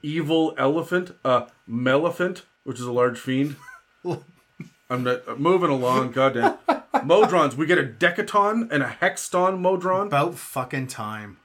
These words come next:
Speaker 1: Look at that. Like, look at all the fucking pinchers coming off the Decaton.
Speaker 2: I might need to borrow this book.
Speaker 1: Uh, you say that every time, and then I never get the books back. Nonaton, which is nine.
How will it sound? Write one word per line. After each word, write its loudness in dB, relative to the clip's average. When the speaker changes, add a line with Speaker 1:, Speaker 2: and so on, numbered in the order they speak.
Speaker 1:
Look -8
at -4
that. 2
Like, -2
look -4
at -2
all 2
the 2
fucking -4
pinchers -6
coming -6
off -4
the -8
Decaton. -12
Speaker 2:
I -8
might -2
need -4
to -8
borrow -6
this -16
book. -16
Speaker 1:
Uh, 4
you -4
say 0
that 2
every 2
time, 0
and -4
then -4
I -2
never -4
get -8
the -14
books -12
back. -12
Nonaton, 2
which -6
is -4
nine. 2